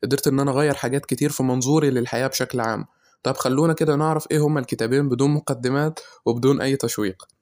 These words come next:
مبدئيًا كده هما الكتابين للدكتور محمد طه، الغني عن التعريف طبعًا دكتور علم النفس،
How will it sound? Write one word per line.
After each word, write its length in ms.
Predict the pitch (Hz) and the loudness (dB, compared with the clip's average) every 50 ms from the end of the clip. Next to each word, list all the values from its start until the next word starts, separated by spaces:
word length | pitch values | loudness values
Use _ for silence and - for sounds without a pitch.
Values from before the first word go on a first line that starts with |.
| _ _ _ _ _ _ _ _ _ - | _ _ _ _ _ _ _ _ _ -4
مبدئيًا 460 | - 139 156 156 156 - 147 175 180 180 | 0 0 0 0 0 0 2 2 2 2
كده 360 | 185 185 185 175 185 190 185 | 2 2 2 4 4 4 4
هما 220 | 175 170 170 156 | 4 4 4 2
الكتابين 380 | 135 - 147 135 135 127 143 151 | 2 0 -2 0 2 2 4 4
للدكتور 480 | 160 156 135 127 131 - - 139 147 143 | 2 2 0 0 -4 0 2 2 2 2
محمد 340 | 139 - - 131 135 127 120 | 0 0 0 -2 0 0 -2
طه، 480 | - - 135 147 147 156 151 147 - | -2 0 0 2 2 2 0 0 0
الغني 300 | - 123 113 131 135 143 | -2 -4 -2 -2 -2 0
عن 140 | 139 131 123 | 0 0 -2
التعريف 360 | 123 - 127 117 113 135 - | -2 -2 -4 -2 -2 -2 -2
طبعًا 300 | - 135 135 143 139 139 | -2 -4 -2 -2 -4 -4
دكتور 280 | 123 120 - - 135 135 | -6 -6 -6 -4 -4 -2
علم 220 | 131 123 123 120 | -2 -4 -4 -4
النفس، 400 | 113 117 127 160 165 - - - | -4 -4 -4 -4 -4 -6 -8 -8